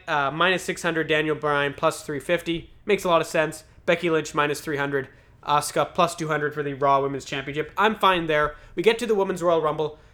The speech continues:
Shayna Baszler, four to five, no problem. Ronda Rousey's at five to one. She's been off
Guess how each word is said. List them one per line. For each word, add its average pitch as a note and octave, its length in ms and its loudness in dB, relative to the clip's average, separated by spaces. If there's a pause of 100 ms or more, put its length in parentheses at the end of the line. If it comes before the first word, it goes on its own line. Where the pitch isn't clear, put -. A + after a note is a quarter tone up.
Shayna A3 280 4
Baszler, F3 360 2
four F3 160 0
to E3 60 2
five, D#3 380 2
no C3+ 160 -2
problem. C#3+ 500 -2 (380)
Ronda C4+ 560 2
Rousey's A3 640 2
at E3 200 -4
five F#3 300 2
to G3+ 80 -2
one. D#3+ 240 -2
She's G3 280 -10
been A#3+ 180 -4
off F3 340 2